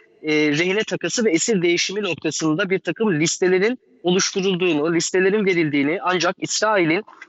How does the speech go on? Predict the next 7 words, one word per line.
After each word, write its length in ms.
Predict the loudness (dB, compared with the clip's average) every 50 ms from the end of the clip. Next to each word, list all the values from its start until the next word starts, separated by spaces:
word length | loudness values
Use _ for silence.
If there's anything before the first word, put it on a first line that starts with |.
| _ _ -4 -2
e, 180 | 0 0 0 0 _ -8
kabinedeki 920 | -10 -6 -4 -2 0 2 2 2 2 0 0 -2 -2 -4 -4 -2 -2 -2 -2
oylamadan 720 | -2 0 2 2 2 2 2 2 2 2 2 0 -2 -2 -2
önce 600 | -2 -2 0 0 0 0 0 0 0 0 -2 -4 -4
esir 520 | -6 -4 -4 -2 -2 -2 -2 0 0 0 0
değişimi 480 | 0 0 0 0 -2 -2 -2 -4 -4
noktasında, 720 | -4 -4 -4 -4 -4 -4 -4 -2 0 0 0 0 0 -2